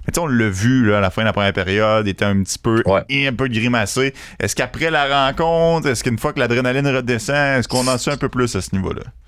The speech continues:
Speaker 2: Ça, c'est aujourd'hui. Puis aujourd'hui, c'est une journée de congé. C'est aujourd'hui la journée la plus importante. Comment sa jambe gauche va réagir, comment elle va, elle va se sentir, comment lui va se sentir en bout de ligne, tu comprends ?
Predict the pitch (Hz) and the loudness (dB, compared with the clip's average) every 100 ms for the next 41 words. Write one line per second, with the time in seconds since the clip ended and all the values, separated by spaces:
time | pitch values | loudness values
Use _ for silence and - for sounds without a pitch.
0 | - - - 160 160 143 - 160 151 127 | -12 -4 0 2 4 4 4 4 4 2
1 | 120 147 139 - 135 127 120 156 160 139 | 4 4 4 2 4 4 2 0 0 2
2 | 131 120 123 127 127 117 104 123 123 131 | 2 2 2 0 0 0 0 -2 0 2
3 | 127 123 107 120 143 110 110 113 110 101 | 2 2 0 2 2 4 2 2 2 0
4 | 98 107 98 95 107 110 101 107 120 117 | -2 -2 0 0 0 0 0 0 0 2
5 | 117 110 104 98 107 107 98 95 95 85 | 0 0 0 0 0 0 -2 2 2 2
6 | 98 95 101 120 104 82 104 107 92 101 | 0 0 2 2 2 2 2 2 0 -2
7 | - 101 90 104 98 117 123 123 110 139 | 0 -2 0 0 0 0 2 2 4 4
8 | 123 101 - 104 90 113 107 87 92 90 | 2 0 -2 -4 0 0 2 0 0 0
9 | 104 95 - 92 101 123 | 0 0 0 2 2 0